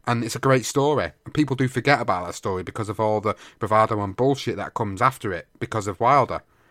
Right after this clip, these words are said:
But that's the predominant reason why he got into it. I would have thought by now he's made enough money to, to live comfortably for the rest of his life. Does he need to fight on at thirty-five? By the time he gets back in the ring, will he be thirty-six?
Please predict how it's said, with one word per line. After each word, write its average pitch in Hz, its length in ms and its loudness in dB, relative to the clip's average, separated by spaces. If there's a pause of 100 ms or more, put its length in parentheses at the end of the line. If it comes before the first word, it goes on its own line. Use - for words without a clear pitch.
(480)
But 123 100 -2
that's 156 220 -2
the 139 120 -6
predominant 131 440 0
reason 120 320 -2
why 117 140 2
he 113 40 0
got 110 160 2
into 147 260 -2
it. 98 220 -2 (260)
I 131 100 -2
would 160 180 2
have 135 100 -4
thought 143 180 4
by 117 140 2
now 127 160 0
he's 101 160 -2
made 110 240 -2
enough 104 260 -4
money 120 300 -4 (560)
to, 107 220 0
to - 120 -6
live 113 200 -2
comfortably 147 340 -2
for - 80 -14
the 95 100 -6
rest 87 220 -8
of 87 80 -12
his 87 160 -10
life. 85 220 -6
Does 120 120 -6
he 131 80 -2
need 131 260 -4
to - 80 -10
fight 156 220 0
on 156 140 0
at 127 100 -6
thirty-five? 139 720 -2 (500)
By 117 140 2
the 120 60 -2
time 127 180 0
he 127 60 -2
gets 120 160 0
back - 200 -6
in 127 60 -2
the 117 80 -4
ring, 131 260 -2
will 110 120 0
he 110 80 -2
be 101 80 -8
thirty-six? - 840 -6